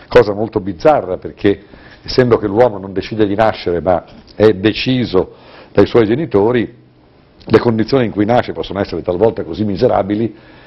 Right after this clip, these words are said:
che è sempre stato per me molto singolare immaginare che ci sia anche un di più di peccato che investe un disgraziato che nasce in un luogo del mondo dove l'unico destino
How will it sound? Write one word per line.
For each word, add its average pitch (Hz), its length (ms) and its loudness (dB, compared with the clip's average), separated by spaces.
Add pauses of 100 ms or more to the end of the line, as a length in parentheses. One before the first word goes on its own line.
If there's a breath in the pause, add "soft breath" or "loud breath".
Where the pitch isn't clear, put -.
(200 loud breath)
che - 160 2
è - 60 -6
sempre 113 260 -2
stato 104 240 2
per 101 120 0
me 117 80 2
molto 101 260 -2
singolare 98 520 0
immaginare 85 640 -4
che - 120 -16
ci - 120 -10
sia 90 260 0
anche 95 380 0 (360 loud breath)
un 107 140 2
di 104 120 2
più 123 200 0
di 101 120 -4
peccato 104 800 0
che - 140 -2
investe 95 720 -2
un 80 200 -12
disgraziato 95 720 0
che 82 120 -6
nasce 90 460 -2 (340 loud breath)
in 95 120 0
un 95 80 0
luogo 98 300 4
del 87 160 -8
mondo 98 400 0
dove 85 280 -2
l'unico 90 360 -6
destino 95 560 -4